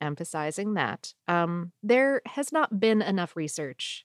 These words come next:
into what happens to carrageenan in our digestive system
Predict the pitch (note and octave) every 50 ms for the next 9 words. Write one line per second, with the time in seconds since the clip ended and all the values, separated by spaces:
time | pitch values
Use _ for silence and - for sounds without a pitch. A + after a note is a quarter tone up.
0 | _ - G#3+ G#3+ G#3 G3+ - F3+ F3 F3 E3+ E3+ D#3+ - F3 E3+ - - - -
1 | - - - G#3+ G3+ G3 F#3 - - F3+ - F3 E3 E3 E3 E3 E3 D#3+ D#3+ D#3
2 | D#3 D#3 - - E3 E3 D#3+ D3+ D3 D3 - D3+ D#3 - A#3 B3 - G#3 - -
3 | D#3 D3+ - D#3+ D3+ C#3+ D3